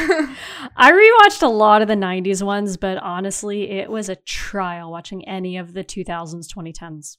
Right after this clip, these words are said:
ones. Um, now,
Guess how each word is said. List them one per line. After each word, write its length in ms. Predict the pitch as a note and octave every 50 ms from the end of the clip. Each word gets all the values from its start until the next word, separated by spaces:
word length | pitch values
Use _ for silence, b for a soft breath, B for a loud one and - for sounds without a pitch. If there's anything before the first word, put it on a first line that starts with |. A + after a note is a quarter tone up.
| _ _
ones. 460 | F3 E3+ D#3+ D#3 D#3 E3+ D#3+ - - - _ -
Um, 480 | G3 F3 E3+ E3+ E3+ E3+ E3+ E3+ D#3+ D#3+ B B B B B B B B B B B _ _ _ _ -
now, 480 | - G#3+ G#3 G#3 G#3 G#3 G3+ G3+ -